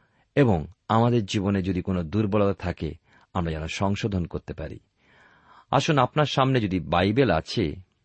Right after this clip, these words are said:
তাহলে আমার সঙ্গে খুলবেন এবং আমরা দ্বিতীয় করিন্থীয়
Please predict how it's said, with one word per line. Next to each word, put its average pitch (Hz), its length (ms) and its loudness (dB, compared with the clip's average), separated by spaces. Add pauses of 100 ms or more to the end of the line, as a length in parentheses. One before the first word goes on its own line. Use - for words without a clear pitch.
(1300)
তাহলে 107 400 2 (520)
আমার 107 260 4
সঙ্গে 87 440 -2 (380)
খুলবেন 92 520 -2 (680)
এবং 101 240 4
আমরা 82 380 0 (720)
দ্বিতীয় 135 380 2
করিন্থীয় 113 580 0